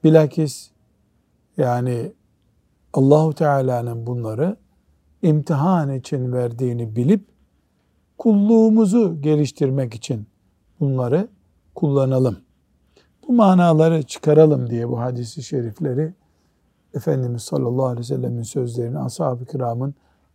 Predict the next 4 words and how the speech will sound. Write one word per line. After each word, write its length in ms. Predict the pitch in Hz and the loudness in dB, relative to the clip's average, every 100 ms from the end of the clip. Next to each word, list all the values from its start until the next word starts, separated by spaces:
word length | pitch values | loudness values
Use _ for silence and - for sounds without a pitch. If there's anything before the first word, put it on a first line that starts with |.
| - | -4
yaşadıklarını 920 | 131 147 127 131 160 123 120 160 202 - _ _ _ _ _ _ _ _ _ - | -2 -2 -4 -4 -2 -2 0 -2 -2 -8 _ _ _ _ _ _ _ _ _ 6
öğreniyoruz. 920 | 143 147 143 143 135 117 151 180 - - | 10 10 10 6 2 0 -4 -6 -14 -10
İnşallah 600 | 214 214 170 135 131 113 | -8 -4 -4 -4 -4 -2
da 300 | 190 214 | -2 -2